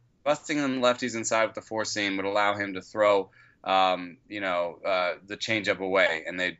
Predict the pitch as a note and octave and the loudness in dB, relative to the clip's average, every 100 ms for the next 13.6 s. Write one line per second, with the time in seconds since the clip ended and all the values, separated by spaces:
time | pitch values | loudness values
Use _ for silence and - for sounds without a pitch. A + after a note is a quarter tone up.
0 | _ F2+ F2 E2+ F#2 F2 - - - E2+ | _ -4 -4 -6 -8 -6 -6 -6 -8 -8
1 | D#2 - F2+ C#2 - _ - - _ _ | -8 -6 -4 -6 -10 _ -20 -20 _ _
2 | - B2 E3+ G3 D#3 B2+ B2+ G#2 G#2+ G#2+ | -4 2 4 6 4 4 4 2 0 -2
3 | - D#3+ G#2+ A#2 A#2+ A#2 G2+ E2+ G2+ A2 | -2 0 0 -2 -6 -4 -6 -4 -4 -4
4 | F#2+ D#2+ D#2+ D#2 _ G#2 G#2+ G#2+ A2 - | -4 -8 -8 -14 _ -12 -8 -6 -6 -4
5 | G2+ F#2 A#2 A2+ D#2+ D2+ _ _ _ B2+ | -4 -4 0 0 -2 -8 _ _ _ -2
6 | C3 D3 D#3+ - F3 - D3+ C#3 A#2 A#2+ | 2 4 4 2 -2 2 2 2 -2 -2
7 | B2+ A2 G2 - _ _ - A#2+ D3 C3+ | 0 -2 -6 -14 _ _ -8 -6 -6 -6
8 | A2+ C#3+ C#3 - A#2 G#2+ - A#2 G#2+ G2 | -4 0 0 0 -4 -4 -6 -8 -6 -6
9 | F#2+ F#2 G2+ F#2+ F2 - - G2 F#2 F2 | -8 -8 -6 -6 -6 -10 -10 -8 -4 -4
10 | E2+ - A2 A2+ - F2 D#2 D2 - _ | -8 -8 0 0 0 -6 -6 -8 -12 _
11 | _ _ _ _ _ _ - B2 A#2+ E3 | _ _ _ _ _ _ -8 -6 0 0
12 | - B2+ C3 C3+ A#2 B2+ B2+ - B2 A#2 | 0 2 2 2 2 2 2 0 -2 -2
13 | G2 A2+ A#2+ A2+ G2+ F#2+ | 0 0 2 0 0 -2